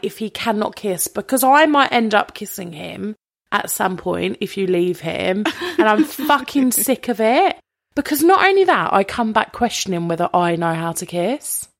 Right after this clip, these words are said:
Speaker 1: So if your husbands <laughs> cannot kiss, fucking tell them.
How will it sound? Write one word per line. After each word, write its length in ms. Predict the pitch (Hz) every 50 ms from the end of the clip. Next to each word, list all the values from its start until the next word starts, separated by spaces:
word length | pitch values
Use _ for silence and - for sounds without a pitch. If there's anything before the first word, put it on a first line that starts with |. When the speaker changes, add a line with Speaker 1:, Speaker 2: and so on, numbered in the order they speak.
| _ _ _ _ _ _
Speaker 1:
So 200 | - - 277 285
if 200 | 311 339 349 -
your 340 | 359 349 349 349 339 339 311
husbands 800 | - - 285 269 - - - 185 170 165 180 214 247 277 - -
<laughs> 0 |
cannot 400 | - - 233 226 214 220 - 214
kiss, 640 | - 202 202 180 180 185 277 - - 370 349 - - _ _ _ _ _ - 381 - _ _ -
fucking 460 | - - 277 277 - - 302 277 262
tell 340 | 254 254 254 240 233 226 214
them. 460 | 185 160 156 156 156 160 160 165 160